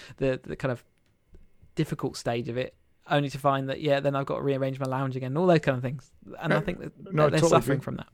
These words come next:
Speaker 2: mean, I was, I was talking, I was talking to Shaq about why he likes the Switch so much, and it's just to just pick up and play it.
Speaker 1: Mm.
Speaker 2: See, just having to switch on the T V, amp, PlayStation, wait for an update, play a game. It's,
Speaker 1: Yeah.
Speaker 2: you, you, you just don't get that with the Switch. It's, it's like, ba-ding,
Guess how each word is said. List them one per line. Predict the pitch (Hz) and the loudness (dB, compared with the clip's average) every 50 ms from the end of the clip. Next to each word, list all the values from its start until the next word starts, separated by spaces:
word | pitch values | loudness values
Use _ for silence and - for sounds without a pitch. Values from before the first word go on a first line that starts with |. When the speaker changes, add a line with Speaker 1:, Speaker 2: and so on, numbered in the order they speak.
| _ _ - | _ _ 2
Speaker 2:
mean, | 170 165 | 4 6
I | 160 | 6
was, | 156 147 - - | 4 4 4 2
I | |
was | - 135 | 2 4
talking, | - - 165 151 156 143 131 - - | 6 6 6 6 4 0 -4 -4 -4
I | 131 | -4
was | 131 123 - | -4 -2 0
talking | - 160 139 - | 2 2 2 0
to | - - | -2 0
Shaq | - 143 135 135 - | 2 2 2 4 2
about | 139 127 135 123 - - | 2 4 4 2 4 4
why | 127 127 120 | 4 4 4
he | 120 117 | 4 4
likes | 117 123 117 - - | 2 0 0 -2 -4
the | - 110 | -6 -2
Switch | - - - 135 - | 0 0 0 0 0
so | - | 0
much, | 180 180 - - - | 0 0 -2 -2 -2
and | 143 | -4
it's | 123 - | -4 -2
just | - 151 - - - | -4 -4 -6 0 4
to | 147 127 117 - - _ _ | 4 4 4 2 -4 _ _
just | 147 143 - | -12 -12 -8
pick | - 135 - - | -6 -4 -4 -4
up | 110 | -4
and | 107 104 | -4 -2
play | - 131 147 185 | -2 -2 -2 -2
it. | - _ _ _ _ _ _ _ - | -4 _ _ _ _ _ _ _ -8
Speaker 1:
Mm. | 135 131 131 131 127 - | -6 -6 -6 -6 -8 -10
Speaker 2:
See, | - - 165 160 | -2 0 0 0
just | 147 147 - - | 0 -2 -2 0
having | 156 139 143 - | -2 -2 0 -2
to | 127 | -4
switch | - - - 127 127 - - | 0 0 0 0 0 2 2
on | 131 123 120 120 117 110 110 - _ _ | 4 4 4 2 0 -4 -6 -8 _ _
the | - | -10
T | 104 - - 131 117 | -4 -2 -2 0 0
V, | 110 120 117 117 117 - - | 0 0 0 0 0 -2 0
amp, | - 120 117 113 117 - - _ - - _ _ - | 0 0 2 0 0 -4 -8 _ -20 -20 _ _ -2
PlayStation, | - 127 120 113 - 135 123 117 110 - 120 117 113 110 110 - _ _ _ _ | -2 -2 0 0 0 2 2 2 0 0 -2 -2 0 -2 -4 -6 _ _ _ _
wait | - 123 127 120 | -2 -2 -2 -2
for | - 117 | -2 -2
an | 113 | -2
update, | 113 - - - 120 117 113 - - _ _ _ _ _ _ _ _ | -2 -4 -2 -2 0 0 0 -2 -6 _ _ _ _ _ _ _ _
play | - - 117 | -4 0 0
a | 110 107 | 0 2
game. | 113 110 113 113 113 117 117 113 - _ _ _ _ _ _ _ _ _ _ _ _ _ - | 2 2 2 2 2 0 -4 -6 -10 _ _ _ _ _ _ _ _ _ _ _ _ _ -2
It's, | - - 160 151 - - - | -2 -2 -2 -4 -10 -8 -6
Speaker 1:
Yeah. | 139 143 - - _ _ | -4 -4 -6 -8 _ _
Speaker 2:
you, | - 135 135 | -8 -8 -6
you, | 139 139 139 | -2 -2 -2
you | 135 135 156 147 147 | -2 -2 0 0 0
just | 139 135 - | 0 2 2
don't | 156 139 127 | 2 2 4
get | - 135 123 | 4 4 4
that | 127 127 - | 4 4 2
with | - 113 | 2 0
the | 113 | 0
Switch. | - 143 143 - 139 147 | 2 2 2 2 2 -2
It's, | 160 - - - | -4 -2 -2 -2
it's | - - - | -2 0 2
like, | 135 113 - - - | 2 2 2 -2 -4
ba-ding, | - 139 175 190 196 196 180 170 160 | -2 0 2 2 2 2 2 0 -2